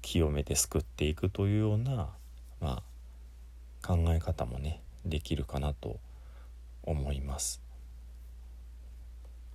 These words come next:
というところでね、え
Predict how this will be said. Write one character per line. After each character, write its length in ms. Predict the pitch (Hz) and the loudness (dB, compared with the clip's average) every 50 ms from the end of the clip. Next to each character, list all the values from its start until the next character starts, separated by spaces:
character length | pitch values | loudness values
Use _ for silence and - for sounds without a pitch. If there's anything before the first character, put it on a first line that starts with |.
| - - - | -12 -12 -2
と 100 | - 107 | 0 0
い 40 | |
う 40 | 107 | 2
と 120 | 101 - 107 | 2 2 4
こ 140 | - 117 | 4 6
ろ 100 | 117 113 | 6 6
で 120 | 104 82 65 | 6 4 4
ね、 240 | 64 73 78 78 - - - - - - | 4 4 2 2 2 -2 -6 -6 -2 0
え 1080 | 78 73 69 69 67 65 64 64 64 62 62 62 62 64 64 64 62 60 58 57 - | 2 4 4 4 4 2 2 2 0 0 0 0 0 2 2 2 2 2 0 0 -2